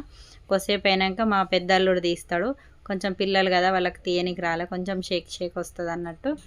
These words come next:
చూడుండే వీడియోని మాత్రం మొత్తం. కొంచెం వీళ్ళు బోనం అయ్యేదాకా మళ్ళీ ఏం చేయొద్దు కదా, బోనం అమ్మవారికి సమర్పించుకున్న తర్వాతనే మనం నెక్స్ట్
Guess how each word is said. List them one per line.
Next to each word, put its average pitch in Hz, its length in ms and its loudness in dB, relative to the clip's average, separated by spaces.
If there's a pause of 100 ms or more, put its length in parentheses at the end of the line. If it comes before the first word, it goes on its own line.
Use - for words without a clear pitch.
(540)
చూడుండే 196 500 2
వీడియోని 185 360 0
మాత్రం 165 300 -4
మొత్తం. 175 320 -6 (400)
కొంచెం 208 280 0
వీళ్ళు 202 240 0
బోనం 190 280 2
అయ్యేదాకా 185 500 2
మళ్ళీ 190 280 2
ఏం 185 220 2 (100)
చేయొద్దు 175 340 2
కదా, 170 160 0
బోనం 180 360 0
అమ్మవారికి 175 360 -4
సమర్పించుకున్న 175 760 -6
తర్వాతనే 170 540 -4
మనం 180 180 -2
నెక్స్ట్ 170 280 -8